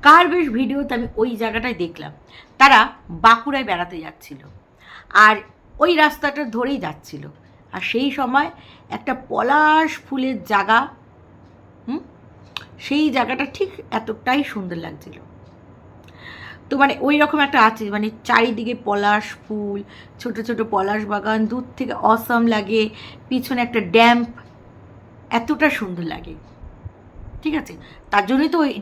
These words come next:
গানটা করলাম, "আজ বসন্তের গায়ে হলুদ।" তো যাই হোক, টুকলি বলছে, "কেমন লাগছে? তোমাকে খুব সুন্দর লাগছে, সুন্দর লাগছে।" বামন না বলতে পারো, আমি বলছি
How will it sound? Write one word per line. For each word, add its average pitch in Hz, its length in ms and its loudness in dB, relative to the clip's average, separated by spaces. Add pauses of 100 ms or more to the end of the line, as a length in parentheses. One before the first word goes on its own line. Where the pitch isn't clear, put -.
গানটা 196 260 4
করলাম, - 280 -14
"আজ 262 220 2 (140)
বসন্তের 302 600 -4 (120)
গায়ে 269 460 0 (100)
হলুদ।" 240 420 -8 (640)
তো 262 80 -4 (140)
যাই 240 340 2
হোক, 277 180 2 (140)
টুকলি 302 260 -2
বলছে, 311 240 -4 (140)
"কেমন 330 400 4
লাগছে? 277 380 6 (500)
তোমাকে 466 300 4
খুব 640 280 6
সুন্দর 427 420 6
লাগছে, 285 260 6 (100)
সুন্দর 415 360 2
লাগছে।" 202 360 2 (480)
বামন 202 540 4
না 370 140 6
বলতে 247 320 -2
পারো, 175 240 -12 (420)
আমি 311 320 0
বলছি 202 360 -4